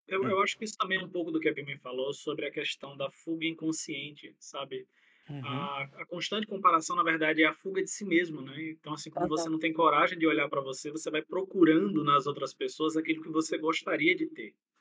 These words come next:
Speaker 1: né? Aquilo que você gostaria de fazer, mas não faz.
Speaker 3: Exatamente.
Speaker 1: É, só que eu acho que, assim, a pessoa não se dá conta disso, ela não para pra observar isso, né? Então,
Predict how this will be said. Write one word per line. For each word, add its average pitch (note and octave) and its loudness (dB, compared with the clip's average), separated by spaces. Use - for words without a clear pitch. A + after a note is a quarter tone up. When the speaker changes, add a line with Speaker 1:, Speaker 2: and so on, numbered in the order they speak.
Speaker 1:
né? - -20
Aquilo C3+ -20
que C3 -20
você C3 -12
gostaria C3+ -10
de B2+ -20
fazer, C3 -20
mas C#3+ -18
não D#3+ -6
faz. C3+ -12
Speaker 3:
Exatamente. C3 -4
Speaker 1:
É, C3 -14
só - 2
que D#3+ 0
eu E3 6
acho D#3 2
que, F3+ 4
assim, E3 0
a D#3 -2
pessoa E3 0
não G3 -6
se G3 -4
dá F3+ 2
conta F3+ 0
disso, C#3+ -10
ela C#3+ -6
não D3 -8
para D#3 2
pra D3+ 2
observar D3+ 2
isso, A2 -14
né? C3 -18
Então, C3+ -16